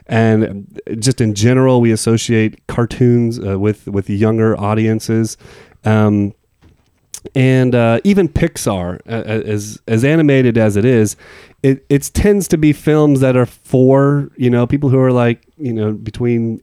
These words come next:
eight and twelve. Like, that's, they, they can, they can hit that market and be successful, and yet they have a layer of sophistication that adults can enjoy as well. So it kind of hits this broad thing.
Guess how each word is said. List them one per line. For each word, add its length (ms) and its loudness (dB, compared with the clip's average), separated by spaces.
eight 280 -4
and 460 -4
twelve. 720 -2
Like, 220 -4
that's, 280 -4
they, 280 -4
they 160 0
can, 240 0
they 300 -2
can 160 -4
hit 260 -2
that 160 -4
market 400 -2
and 140 -2
be 100 0
successful, 920 -4
and 180 -2
yet 200 -2
they 120 -2
have 160 0
a 60 -2
layer 380 -2
of 100 -4
sophistication 720 -2
that 180 0
adults 380 -2
can 180 -6
enjoy 380 -2
as 160 -8
well. 320 -4
So 140 -4
it 60 -6
kind 200 -4
of 140 -4
hits 260 -4
this 260 -6
broad 460 -6
thing. 320 -6